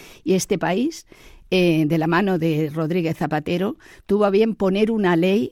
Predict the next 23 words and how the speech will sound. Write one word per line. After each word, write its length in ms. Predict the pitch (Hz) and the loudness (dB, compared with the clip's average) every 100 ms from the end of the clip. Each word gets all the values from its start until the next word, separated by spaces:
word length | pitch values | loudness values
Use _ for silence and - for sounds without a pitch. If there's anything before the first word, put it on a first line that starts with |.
| - | -4
que 240 | 214 180 - | 0 0 -2
ya 320 | 156 180 226 | -4 -2 -2
las 260 | - 160 156 | -4 -4 -4
asociaciones 680 | 165 185 156 160 190 190 185 | -6 -6 -6 -6 -6 -6 -6
feministas 760 | - 156 160 165 - 208 214 | -2 0 0 -2 -4 -8 -8
clamaban 720 | - 180 156 156 165 165 175 180 | -10 -6 -4 0 0 0 -2 -2
todos 340 | 160 160 151 | -4 -4 -4
los 220 | 147 143 | -6 -4
años 460 | - 147 175 285 - - - - | -2 0 -2 -4 -14 -20 -20 -4
para 220 | 165 170 | -2 0
acabar 500 | 160 156 151 196 220 | -2 -4 0 0 -2
contra 340 | 190 180 185 165 | -4 -4 -2 -2
los 220 | 170 - | -2 -4
feminicidios. 920 | 156 143 135 123 - 139 123 - - _ - - - | -4 -2 -4 -4 -6 -6 -6 -10 -18 _ -20 -16 -2
La 160 | 180 | -2
primera 380 | 175 180 202 226 | 0 0 0 0
mujer 440 | 220 - 165 151 _ | -2 -2 -2 -4 _
que 300 | 180 175 - _ - | -2 -2 -4 _ -20
salió 600 | - - 160 156 196 175 | -18 -8 -4 -2 -2 -2
de 200 | 156 160 | -4 -6
su 160 | 151 175 | -4 -2
anonimato 720 | 160 160 160 165 185 226 226 | 0 2 2 2 0 0 -4
fue 240 | - 185 | 0 0